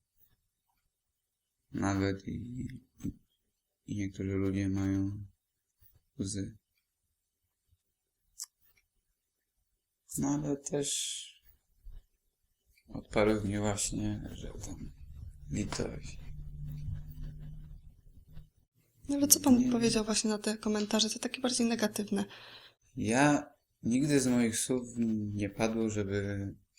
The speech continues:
Speaker 1: że ja proszę kogoś o, o... Po prostu społeczeństwo chyba, mm, mamy takie,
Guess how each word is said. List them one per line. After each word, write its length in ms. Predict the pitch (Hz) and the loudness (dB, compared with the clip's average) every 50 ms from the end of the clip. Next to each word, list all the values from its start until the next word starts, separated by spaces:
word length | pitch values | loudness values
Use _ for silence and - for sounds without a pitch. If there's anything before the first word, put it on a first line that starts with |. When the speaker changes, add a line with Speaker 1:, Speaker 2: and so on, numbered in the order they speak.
| _ _ _ _ _ _ _ _ _ _ _ - | _ _ _ _ _ _ _ _ _ _ _ -14
Speaker 1:
że 180 | - 98 101 101 | -10 -6 -4 -2
ja 280 | 98 98 98 98 95 - _ _ | -2 -2 -2 -2 -4 -8 _ _
proszę 400 | - - 104 101 98 - - 98 | 0 4 4 4 4 4 -2 -4
kogoś 420 | - - - 95 95 98 95 95 - | -4 -4 -4 -2 -2 -2 -2 -2 -4
o, 100 | - - - - - - - _ - - | -6 -4 -4 -6 -8 -12 -14 _ -6 -6
o... 280 | - - - - - - - _ _ _ _ _ _ _ _ _ _ _ | -4 -4 -4 -6 -8 -10 -14 _ _ _ _ _ _ _ _ _ _ _
Po 60 | _ - | _ -2
prostu 640 | 113 113 - - - 131 123 123 120 110 - - - _ _ _ _ _ _ - - - - - _ - - - _ | 0 0 0 0 2 2 2 4 2 0 -2 -6 -16 _ _ _ _ _ _ -20 -20 -20 -20 -20 _ -20 -20 -20 _
społeczeństwo 920 | - - - - - 127 117 120 113 - 135 127 120 113 - - - 101 104 | -6 -6 -6 -4 -2 0 2 2 2 4 2 2 2 2 0 -2 -2 -4 -2
chyba, 500 | 104 101 98 101 101 98 98 101 104 - _ _ _ _ - - - - - _ _ _ _ _ _ _ _ _ _ _ _ _ _ - - - - - - _ - | -2 -2 0 0 -2 -2 -4 -6 -8 -10 _ _ _ _ -16 -16 -16 -16 -20 _ _ _ _ _ _ _ _ _ _ _ _ _ _ -12 -10 -10 -10 -10 -12 _ -8
mm, 480 | - - - 113 110 110 117 120 120 - _ _ _ _ - | -6 -6 -4 -6 -6 -8 -10 -12 -16 -20 _ _ _ _ -8
mamy 400 | - - 107 104 104 101 101 98 | -6 -4 -2 0 0 0 0 -2
takie, 540 | 98 - 107 104 104 - - 107 107 107 | -2 -2 -4 -4 -4 -4 -4 -2 -2 -2